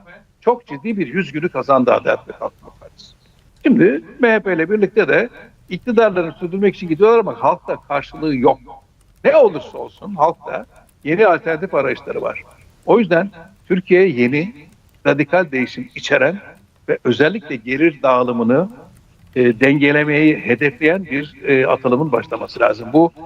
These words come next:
ekonominin kayıt altına alınması, dolaylı vergilerin oranının tam tersine çevrilmesi, yani yüzde yetmiş biz yaklaşık dolaylı vergiyle alıyoruz kamu kaynaklarını. Buna Ankara karar veriyor ve kimin ne şekilde harcayacağını da onlar,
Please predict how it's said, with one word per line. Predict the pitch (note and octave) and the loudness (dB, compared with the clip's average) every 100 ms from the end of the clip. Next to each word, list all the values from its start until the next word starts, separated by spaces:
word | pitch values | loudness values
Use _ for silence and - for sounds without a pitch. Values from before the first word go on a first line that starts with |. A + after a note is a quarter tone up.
| - | -6
ekonominin | D3 C3+ D#3 D3+ D3+ - | -4 0 0 0 -6 -2
kayıt | C#3 C3+ | -2 0
altına | C3 C3 - | -2 -2 -2
alınması, | B2 A#2+ A#2 A2 B2+ E3+ - - _ _ - | -2 -2 -6 -4 -2 -2 -4 -20 _ _ 0
dolaylı | D3+ D#3+ G3 A#3 | 2 4 4 4
vergilerin | G#3 F#3+ F#3 G3 G#3 | 2 2 2 2 4
oranının | F#3 F#3 G3 G#3+ | 2 2 0 -4
tam | G3+ A#3+ G#3+ | 0 0 2
tersine | F#3 D3+ E3+ D3 | -2 -2 -8 -8
çevrilmesi, | C#3+ B2+ A2+ A2+ - C#3+ | -6 -8 -6 -6 -2 0
yani | B2+ | 0
yüzde | B2+ C3 D3 | -2 -2 0
yetmiş | D3 - - | 0 -2 -8
biz | - A#2+ - - - - | -8 -8 -12 -20 -10 -2
yaklaşık | C#3+ - C3+ C#3+ | -2 -2 -10 -6
dolaylı | C#3+ C#3 D3+ D3+ | 0 4 4 2
vergiyle | C3+ C3 E3+ E3 | -2 -2 0 0
alıyoruz | F3+ G3 F3+ | 2 0 0
kamu | F#3+ G3 F3+ | -2 -2 -2
kaynaklarını. | F#3+ F#3+ F#3 G3+ G3 A#3 - A#3 - | 0 0 0 0 2 2 0 -18 0
Buna | F3+ G3 | 2 4
Ankara | F3+ G#3+ A3+ A3+ | 2 2 2 2
karar | G#3+ A3 G#3+ | 2 2 2
veriyor | G#3+ A3+ A#3 | 2 4 4
ve | G#3 | 2
kimin | - A3+ A3 | -2 -2 2
ne | A#3 | 2
şekilde | G3 F3 E3+ | 2 0 2
harcayacağını | F#3 F3+ F#3+ G3+ | 2 2 -2 2
da | B3+ | 2
onlar, | B3 A#3+ | 2 0